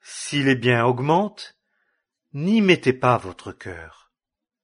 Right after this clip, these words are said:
Dieu a parlé une fois.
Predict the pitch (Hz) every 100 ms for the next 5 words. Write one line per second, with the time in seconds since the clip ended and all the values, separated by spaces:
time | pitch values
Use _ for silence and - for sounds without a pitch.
0 | _ _ _ _ _ _ _ 165 113 135
1 | 160 165 180 131 120 131 113 120 127 -
2 | 165 127 - - 92 73